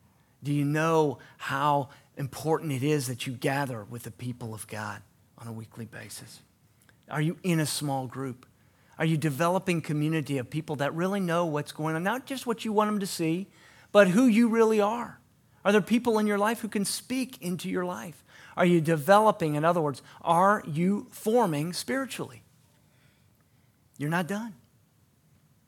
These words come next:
God's not done with you. And see, so through patience, you know, look back at verse nine. It says, "I, John, your brother and partner in tribulation," that is suffering, "and the kingdom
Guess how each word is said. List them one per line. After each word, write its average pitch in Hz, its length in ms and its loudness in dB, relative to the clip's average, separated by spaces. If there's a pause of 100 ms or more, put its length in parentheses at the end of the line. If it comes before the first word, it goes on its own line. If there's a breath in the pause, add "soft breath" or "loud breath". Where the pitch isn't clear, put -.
(320)
God's 143 280 -6
not 170 160 -8
done 202 240 -10
with - 160 -16
you. 90 80 -20 (1700)
And 151 140 0
see, 170 260 0 (300 loud breath)
so 185 200 2
through 165 220 -2
patience, 156 580 0 (280 loud breath)
you 175 80 -2
know, - 60 -10 (120)
look 196 180 0
back 180 240 2
at 160 60 -6
verse 170 260 -4
nine. 180 180 -4
It 151 40 -6
says, 151 160 -4
"I, 160 200 0
John, 180 300 0
your 151 80 -2
brother 165 300 -2
and 131 100 -4
partner 170 340 -4
in 139 100 -4
tribulation," 165 640 -2 (360 loud breath)
that 143 100 -6
is 151 160 -2 (340 soft breath)
suffering, 160 600 -6 (280 soft breath)
"and 165 180 -2
the 160 60 -2
kingdom 196 640 -4